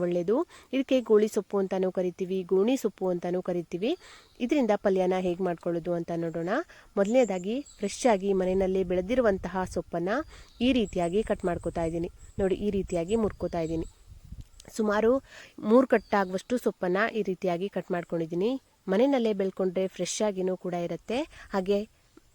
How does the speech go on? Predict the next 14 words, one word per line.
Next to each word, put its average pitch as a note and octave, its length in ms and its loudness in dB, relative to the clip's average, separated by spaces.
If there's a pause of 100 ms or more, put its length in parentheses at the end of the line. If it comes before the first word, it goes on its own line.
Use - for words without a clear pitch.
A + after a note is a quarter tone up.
(580)
ಆರೋಗ್ಯಕ್ಕೂ G#3+ 500 2
ಕೂಡ F#3+ 120 4 (160)
ತುಂಬಾನೇ F3+ 340 2 (120)
ಒಳ್ಳೇದು. E3+ 280 0 (180)
ನಾವು F#3+ 160 2 (200)
ಔಷಧಿ G3 300 -2 (100)
ಏನು G#3 100 4 (100)
ಹಾಕ್ದೇನೆ G3+ 540 0 (540)
ಈ - 100 2
ರೀತಿಯಾಗಿ F3+ 460 -2
ಬೆಳ್ಕೊತೀವಿ. F3 540 -2 (360)
ಈ - 20 -6 (120)
ಥರ G3 100 -4 (160)
ಸೊಪ್ಪು G3 240 -10